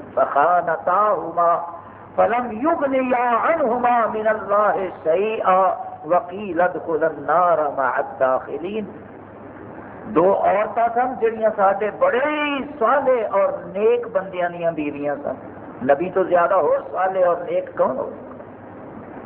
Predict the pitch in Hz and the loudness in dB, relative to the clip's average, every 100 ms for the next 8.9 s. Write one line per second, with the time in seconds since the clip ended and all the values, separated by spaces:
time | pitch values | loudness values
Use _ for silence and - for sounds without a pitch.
0 | - - 147 160 160 160 160 185 302 - | -14 2 4 4 4 2 2 2 2 -2
1 | - - - 170 - - 226 202 233 208 | -8 -14 -4 0 0 0 0 2 0 -2
2 | 202 214 262 254 240 240 226 190 214 196 | -2 -2 -2 -6 -4 -2 -2 0 2 2
3 | 214 220 214 247 320 - 214 240 302 320 | 2 0 0 0 0 0 2 2 2 0
4 | - 175 170 165 - - - - - - | -2 -4 -6 -10 -16 -18 -20 -20 -20 -20
5 | - - - 185 214 247 226 254 - 254 | -18 -8 2 2 2 0 -2 -4 -4 -4
6 | 262 240 202 220 269 277 269 247 254 247 | -4 -6 0 2 2 0 0 2 2 2
7 | 226 170 196 247 202 208 285 330 311 302 | -2 0 2 2 0 0 2 2 2 -2
8 | 294 294 285 277 277 277 269 262 254 | 0 2 2 2 2 2 -2 0 2